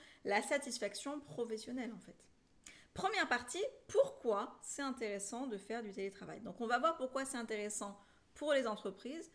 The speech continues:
pour les salariés et pour les entrepreneurs.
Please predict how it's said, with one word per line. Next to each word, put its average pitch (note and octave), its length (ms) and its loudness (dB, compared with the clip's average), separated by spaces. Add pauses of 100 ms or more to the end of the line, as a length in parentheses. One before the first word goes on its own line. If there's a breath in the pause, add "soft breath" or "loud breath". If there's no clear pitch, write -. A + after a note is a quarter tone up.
(300 loud breath)
pour D#4+ 180 0
les C#4+ 100 4
salariés G3 600 -2 (240)
et D#4 80 -2
pour C#4+ 160 -6
les A#3+ 120 -2
entrepreneurs. G#3 540 -8